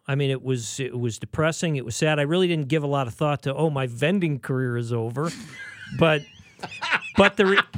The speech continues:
here's the funny, here's the funny result of that, is we always took our uniforms home if there was gonna be another game.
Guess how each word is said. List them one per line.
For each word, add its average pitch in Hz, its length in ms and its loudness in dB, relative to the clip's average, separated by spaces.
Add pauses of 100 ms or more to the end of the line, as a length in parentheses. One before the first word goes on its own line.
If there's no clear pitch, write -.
(560)
here's 262 260 4
the 254 120 4
funny, 240 560 2
here's 220 220 2
the - 80 0
funny 226 400 2
result 175 680 0
of 123 180 -2
that, 110 380 -2 (1160)
is 143 280 -2
we 175 140 2
always 226 260 0
took 214 180 0
our 180 120 4
uniforms 147 640 -2
home 170 420 -4 (600)
if 143 160 0
there 151 160 2
was 139 120 -2
gonna 143 200 -2
be 123 220 -2
another 127 340 -4
game. 139 420 -4